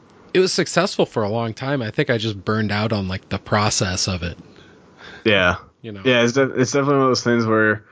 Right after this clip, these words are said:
Speaker 2: you either, if you don't like to cook, you either gotta, you either gotta get used to it or find ways that work best for you to get whatever meals you need to get in. Um, and I,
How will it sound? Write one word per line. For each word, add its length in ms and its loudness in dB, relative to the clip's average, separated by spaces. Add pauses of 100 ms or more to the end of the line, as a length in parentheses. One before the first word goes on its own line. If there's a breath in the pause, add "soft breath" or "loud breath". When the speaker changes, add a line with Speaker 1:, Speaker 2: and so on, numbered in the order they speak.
(720 loud breath)
Speaker 2:
you 180 0
either, 380 4
if 200 -4
you 340 2 (460)
don't 260 0
like 280 2
to 80 2
cook, 340 0
you 120 2
either 120 4
gotta, 480 2 (220)
you 160 0
either 140 2
gotta 260 2
get 160 -2
used 280 0
to 160 2
it 120 0
or 140 0
find 360 0
ways 280 2
that 200 2
work 220 -2
best 300 0
for 120 0
you 380 2 (800 soft breath)
to 580 2 (480)
get 220 0
whatever 460 2 (140)
meals 340 2
you 60 0
need 140 4
to 80 2
get 160 4
in. 400 2
Um, 460 2
and 140 2
I, 180 2